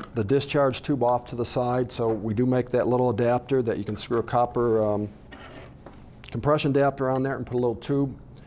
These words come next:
route that down to the floor off to the side. That's one accessory that we offer.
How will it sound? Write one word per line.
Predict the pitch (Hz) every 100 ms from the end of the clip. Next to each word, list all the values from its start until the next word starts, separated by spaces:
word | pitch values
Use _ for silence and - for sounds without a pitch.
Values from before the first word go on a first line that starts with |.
| - - -
route | 120 123
that | 127 107
down | 123 120
to |
the | 110
floor | 107 123 123 117
off | 113 -
to | 113
the |
side. | - 127 117 127 127 - -
That's | 117 -
one | 123 123
accessory | 120 135 127 - 127
that | 127
we | 123
offer. | 120 123 - 139